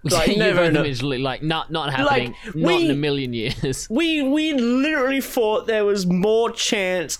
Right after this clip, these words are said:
Speaker 1: of fucking, I don't know, walking on the sun than there is Dead by Daylight getting Pyramid Head.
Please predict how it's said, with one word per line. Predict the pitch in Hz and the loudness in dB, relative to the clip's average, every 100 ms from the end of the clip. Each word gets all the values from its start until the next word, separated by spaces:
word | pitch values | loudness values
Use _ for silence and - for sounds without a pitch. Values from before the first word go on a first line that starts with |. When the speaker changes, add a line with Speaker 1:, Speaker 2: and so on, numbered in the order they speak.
| - | -2
Speaker 1:
of | 175 160 160 | 0 2 0
fucking, | 151 - 175 170 175 156 | -4 -2 -2 -2 -2 -2
I | 139 | -2
don't | 170 | 0
know, | 147 | 0
walking | 143 165 175 180 | 0 0 0 -2
on | 165 156 | -2 -2
the | |
sun | 135 - 147 127 135 | -2 -2 -2 0 -2
than | 139 | 0
there | 139 131 | 0 2
is | 143 135 131 - - - | 2 0 -2 -6 -20 -2
Dead | 147 123 | 0 2
by | 135 | 0
Daylight | 127 131 127 123 | 0 0 0 0
getting | 135 123 | 0 -2
Pyramid | 120 120 113 107 | -2 -2 0 0
Head. | 92 - | -2 -4